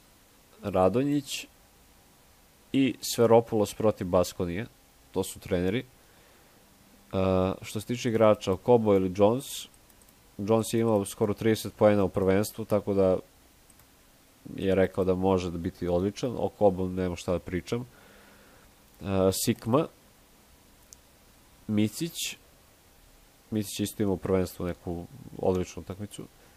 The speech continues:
Walters iz Zvezde, e, Fall, Mustafa, Mustafa Fall, Luka Mitrović,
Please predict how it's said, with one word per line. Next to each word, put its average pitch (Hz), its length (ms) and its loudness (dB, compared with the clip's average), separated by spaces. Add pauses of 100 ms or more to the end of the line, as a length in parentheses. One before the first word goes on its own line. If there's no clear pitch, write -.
(180)
Walters 107 680 2
iz 90 80 -8
Zvezde, 98 440 0
e, - 60 -2 (640)
Fall, 135 560 4 (420)
Mustafa, 104 520 -4 (440)
Mustafa 107 380 -6
Fall, 104 300 2 (1000)
Luka 113 300 2
Mitrović, 131 500 0